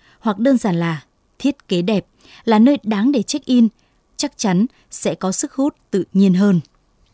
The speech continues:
Hà Nội đang hướng tới một hệ thống giao thông thân thiện với người đi xe đạp, người đi bộ. Điều này không thể chỉ hiện thực hóa thông qua những công trình lớn tầm cỡ,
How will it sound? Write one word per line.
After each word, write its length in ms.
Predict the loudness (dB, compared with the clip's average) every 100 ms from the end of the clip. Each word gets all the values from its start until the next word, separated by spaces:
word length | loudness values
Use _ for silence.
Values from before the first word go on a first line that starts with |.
| _ _ _ _ _ _ _ _ _ _
Hà 180 | -2 2
Nội 220 | 4 2
đang 160 | 0 2
hướng 200 | 2 2
tới 120 | 2
một 180 | 2 2
hệ 100 | -2
thống 240 | -2 0
giao 180 | 0 -2
thông 300 | -2 0 2
thân 220 | 2 0
thiện 280 | 0 -2 -2 -2
với 120 | 0
người 160 | 2 0
đi 140 | -2
xe 180 | -2 -2
đạp, 240 | -2 -4 _ _ 0
người 160 | 0
đi 120 | 0
bộ. 260 | 0 0 0 _ _ _ _ 0
Điều 160 | 4
này 160 | 4 2
không 200 | 0 0
thể 260 | 2 0
chỉ 220 | 0 -2 0
hiện 200 | 0 -2
thực 160 | -4
hóa 320 | -2 -2 -2
thông 220 | -2 0 2
qua 280 | 2 2
những 140 | 2 0
công 160 | 0
trình 260 | 0 0 0
lớn 240 | 0 0 0
tầm 160 | 0 -2
cỡ, 280 | -2 -2